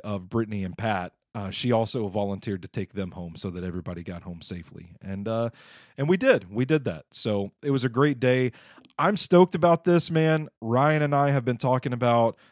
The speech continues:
the brewery scene east of Nashville for, for quite some time now. There's nothing like it.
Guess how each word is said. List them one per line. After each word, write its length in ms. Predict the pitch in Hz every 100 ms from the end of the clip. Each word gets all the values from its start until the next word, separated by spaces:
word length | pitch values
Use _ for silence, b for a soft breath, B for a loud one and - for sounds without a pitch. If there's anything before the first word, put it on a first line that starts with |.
| b
the 140 | 101
brewery 480 | 95 117 127 127 127
scene 440 | 117 135 127 123 120
east 300 | 110 117 120
of 100 | 139
Nashville 520 | 120 123 123 - 123 120
for, 300 | - 98 98
for 120 | 101
quite 360 | - 117 117 -
some 160 | 104
time 320 | - 113 120
now. 200 | 117 117
There's 220 | 110 92 92
nothing 480 | 104 127 135 127
like 320 | 110 110 113 123
it. 160 | 113